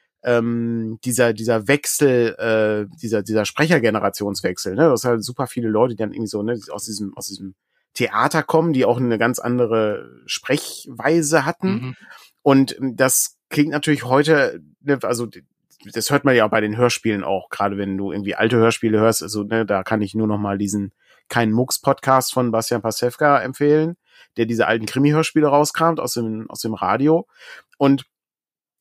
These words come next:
Speaker 1: das, das klingt halt einfach anders und die, diese Stimmen sind auch einfach anders. Das hat sich, das hat sich halt heute gewandelt, äh, und d-, würd mich, würd mich halt auch interessieren, was das, was das so bedeutet, also wo das herkommt. Also ist es halt einfach nicht mehr gefragt in diese Form,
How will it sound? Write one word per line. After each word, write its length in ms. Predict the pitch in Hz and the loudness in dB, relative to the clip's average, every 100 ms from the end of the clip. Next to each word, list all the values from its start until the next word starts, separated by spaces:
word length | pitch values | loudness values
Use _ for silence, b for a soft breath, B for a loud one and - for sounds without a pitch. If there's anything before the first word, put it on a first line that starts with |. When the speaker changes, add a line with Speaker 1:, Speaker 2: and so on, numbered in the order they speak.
| - - | -16 -8
Speaker 1:
das, 440 | 135 123 - - _ | -4 -2 -2 -4 _
das 340 | 87 131 127 | -4 -2 -2
klingt 420 | - 147 185 220 143 | -2 0 2 2 0
halt 180 | 120 | 0
einfach 300 | 87 107 - | 0 -4 -6
anders 240 | - 104 110 | -8 -8 -10
und 140 | 113 | -12
die, 100 | 120 | -12
diese 320 | 104 123 113 | -8 -6 -4
Stimmen 400 | 113 - 196 190 | -2 2 4 4
sind 200 | 113 110 | 2 0
auch 120 | 101 - | -2 -4
einfach 400 | 104 98 101 - | -6 -6 -10 -8
anders. 460 | 95 92 80 - - B B B | -10 -8 -10 -12 -18 B B B
Das 220 | - 123 - | -4 -2 -2
hat 160 | 147 | 0
sich, 300 | 160 135 - | 0 0 -2
das 180 | 131 123 | -2 0
hat 100 | 143 | -2
sich 200 | 151 143 | -2 2
halt 160 | 127 131 | 2 4
heute 260 | 131 139 | 2 2
gewandelt, 640 | 123 120 135 131 104 90 - | 0 2 2 2 0 -6 -6
äh, 140 | 113 110 | -2 -2
und 400 | 104 117 - - | -2 -4 -6 -14
d-, 480 | 98 - 117 123 113 | -16 -18 -14 -10 -4
würd 100 | 143 | -4
mich, 140 | 139 | -2
würd 400 | 120 131 117 131 | -4 -4 -4 -4
mich 160 | 151 139 | -2 2
halt 140 | 127 | 2
auch 140 | 120 143 | 2 2
interessieren, 680 | 135 123 139 131 123 110 - _ 82 117 | 0 0 2 2 0 -6 -14 _ -20 0
was 200 | 131 - | 0 2
das, 340 | 123 - - b b b b | -2 -4 -10 b b b b
was 160 | 143 | 0
das 120 | 151 131 | 0 0
so 100 | 131 | -2
bedeutet, 480 | 135 151 160 143 | 2 4 4 4
also 200 | 113 113 | -4 -4
wo 60 | 127 | -2
das 200 | 139 - | 0 0
herkommt. 520 | 160 156 127 101 98 | 0 0 -2 -4 -6
Also 180 | - 117 | -10 -8
ist 180 | 110 - | -6 -6
es 140 | 120 | -4
halt 180 | 120 127 | -2 -2
einfach 300 | 123 120 117 | -4 -4 -6
nicht 180 | 127 131 | -6 -4
mehr 120 | 123 | -6
gefragt 600 | 113 - 113 117 170 - | -6 -6 -2 0 -2 -4
in 80 | 151 | -12
diese 200 | 156 160 | -8 -8
Form, 460 | - 160 160 170 | -2 0 0 -2